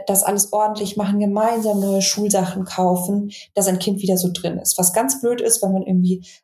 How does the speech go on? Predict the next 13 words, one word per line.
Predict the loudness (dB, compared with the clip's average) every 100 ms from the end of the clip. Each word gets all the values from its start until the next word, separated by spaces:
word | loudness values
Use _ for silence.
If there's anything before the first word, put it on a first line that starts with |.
| _
am | -2
Sonntag | 2 2 0 -4 -6 -8 _ _
vor | -10 -6 -2 0 0 -2 -6
dem | -4
ersten | 0 0 0 -2
Schultag | -2 -4 -6 -4 -4 -4 -10 _ _ _
irgendwie | -2 0
nach | 2 2
Hause | 0 0
geflogen | -2 -2 0 0 0 -4
kommt | 0 0 0 0 -4 -4 -20 _ _
und | -4 -4 0
erstmal | 2 2 0 0 2 0 -2 -10